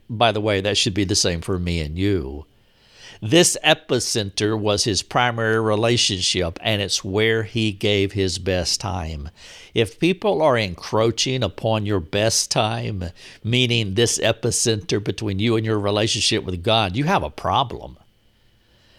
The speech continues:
And it needs to be rectified. The Lord is your best friend, and he is the one friend you need to select. I called the podcast The Wisdom of Handpicking Your Friends.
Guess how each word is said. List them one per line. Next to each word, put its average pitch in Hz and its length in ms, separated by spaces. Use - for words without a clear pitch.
And 131 120
it 127 100
needs 147 240
to 127 80
be 110 160
rectified. 104 1200
The 127 160
Lord 147 540
is 131 520
your 131 300
best 117 540
friend, 123 580
and 120 360
he 127 360
is 117 480
the 104 140
one 117 340
friend 107 460
you 110 120
need 107 340
to 113 120
select. 104 1080
I 101 120
called 87 300
the 104 60
podcast 101 680
The 101 120
Wisdom 107 440
of 104 140
Handpicking 110 580
Your 101 140
Friends. - 720